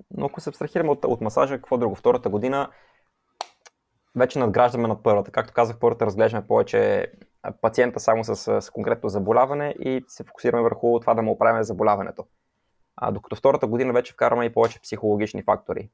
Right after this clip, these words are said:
Примерно пациента с, а, както казах, с, с счупения, с счупения крак и има,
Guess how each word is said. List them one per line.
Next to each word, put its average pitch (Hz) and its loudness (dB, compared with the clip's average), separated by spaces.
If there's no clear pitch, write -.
Примерно 107 -2
пациента 117 0
с, - -4
а, 107 0
както - -4
казах, 107 0
с, 101 -8
с 101 -2
счупения, 101 -4
с 107 -16
счупения 101 -4
крак 139 0
и 123 -8
има, 117 -2